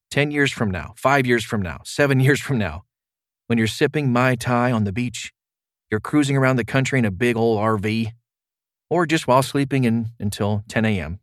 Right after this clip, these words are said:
because you don't have to go to work. Whatever your goal is, I don't know what you want, but whatever you're working towards, I want you to look back on this moment and remember, this is when you made a radical change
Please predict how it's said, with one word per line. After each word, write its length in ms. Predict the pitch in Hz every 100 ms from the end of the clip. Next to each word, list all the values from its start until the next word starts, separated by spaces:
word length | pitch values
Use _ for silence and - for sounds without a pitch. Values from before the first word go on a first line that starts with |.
| -
because 360 | - 131 113 _ - _
you 80 | 117
don't 140 | 135
have 100 | 135
to 80 | 120
go 80 | 123
to 80 | 123
work. 300 | 123 98 - _ _ _ _ _ -
Whatever 260 | 131 180 196
your 140 | 185
goal 260 | 147 120 90
is, 260 | 85 - - _ _ _ _ _ _ _ _ _ -
I 100 | 110
don't 340 | 107 131 147
know 200 | 117 139
what 200 | 135 120
you 120 | 120 139
want, 420 | 113 101 101 -
but 140 | 120
whatever 320 | 104 117 143
you're 160 | 180 185
working 340 | 147 139 110
towards, 320 | 98 95 85 -
I 320 | 120 151 196
want 300 | 117 135 156
you 140 | 120 127
to 120 | 120
look 260 | 98 123 -
back 240 | 104 110
on 140 | 104
this 180 | 101 95
moment 400 | 95 76 65 - _ _ _ _ -
and 120 | 127
remember, 540 | 151 180 190 104 - _ _ _ _ _ _ _ _ _
this 260 | 131 156 -
is 160 | 175 139
when 300 | 131 143 135
you 120 | 139
made 260 | 120 120
a 80 | 113
radical 500 | 95 101 117 123 120
change 800 | 110 - 139 143 139 117 113 -